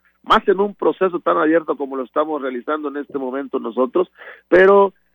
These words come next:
este, yo pienso que en estos días, de aquí a lo que vaya a ser el, el, la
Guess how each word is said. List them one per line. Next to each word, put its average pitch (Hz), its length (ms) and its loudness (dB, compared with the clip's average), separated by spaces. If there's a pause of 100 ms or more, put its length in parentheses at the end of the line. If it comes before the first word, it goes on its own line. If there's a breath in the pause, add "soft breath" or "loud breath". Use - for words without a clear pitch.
este, 180 840 2
yo 208 140 4
pienso 208 360 -4
que 175 100 -8
en 175 100 -8
estos 180 340 -6
días, 175 360 -2 (480)
de 143 120 -2
aquí 185 400 -2
a 175 120 0
lo 160 140 -4
que 151 120 -8
vaya 170 240 0
a - 80 -18
ser 170 340 -6
el, 143 240 -8 (100)
el, 135 800 -8
la 127 480 -6